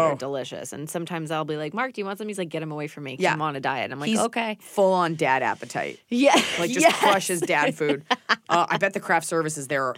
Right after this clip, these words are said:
Speaker 2: excellent.
Speaker 1: You'll see.
Speaker 2: I cannot wait.
Speaker 1: You will see.
Speaker 2: Emily, we're going to Shark Tank.
Speaker 1: Yes.
Speaker 2: Um, what's your bottom of the cob?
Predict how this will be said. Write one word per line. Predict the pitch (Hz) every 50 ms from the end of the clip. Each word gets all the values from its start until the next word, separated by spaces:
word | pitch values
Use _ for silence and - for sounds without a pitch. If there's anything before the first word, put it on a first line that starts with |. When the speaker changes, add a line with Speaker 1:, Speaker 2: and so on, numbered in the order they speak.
| - - -
Speaker 2:
excellent. | - 151 151 - - - - 113 101 80 58 - - - _ _
Speaker 1:
You'll | - 190
see. | 160 - 233 262 240 - _ _ - -
Speaker 2:
I | 269 294
cannot | - - - 330 370 403 - - - - _ -
wait. | 165 196 277 - -
Speaker 1:
You | -
will | - 311 359
see. | - - 494 508 453 359 285 - -
Speaker 2:
Emily, | - 311 339 359 349 359
we're | 294 240
going | - - 349 359 349 330
to | 330
Shark | - - 403 - 349 -
Tank. | - 453 - - - - _ _
Speaker 1:
Yes. | - 135 151 156 147 151 - - - _ _ _ -
Speaker 2:
Um, | 196 208 214 214 214 214 208 208 208 180 - _ _ _ _ _ - -
what's | - 170 185 185
your | 233 196
bottom | 202 220 294 349
of | 339
the | 226
cob? | - - - - -